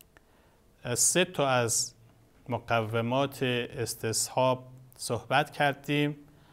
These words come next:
که عبارت بود از یقین سابق و شک لاحق و سو-، سومی هم اجتماع زمان یقین و شک. در ادامه به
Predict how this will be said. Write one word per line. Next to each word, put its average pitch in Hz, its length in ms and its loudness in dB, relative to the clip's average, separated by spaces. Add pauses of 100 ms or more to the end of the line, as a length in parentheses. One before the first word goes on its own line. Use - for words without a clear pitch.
(300)
که - 140 -2
عبارت 117 500 0
بود 123 460 -4
از 113 420 0
یقین 127 420 -2
سابق 131 540 0 (640)
و 113 100 -2
شک - 420 -2
لاحق 127 500 0 (760)
و 131 100 6
سو-، 127 440 2
سومی 120 560 0
هم 151 360 0
اجتماع 123 500 -4
زمان 120 380 -4
یقین 127 480 -2
و 127 60 -4
شک. 117 300 -2 (1120)
در 214 220 6
ادامه 180 440 4
به 156 480 4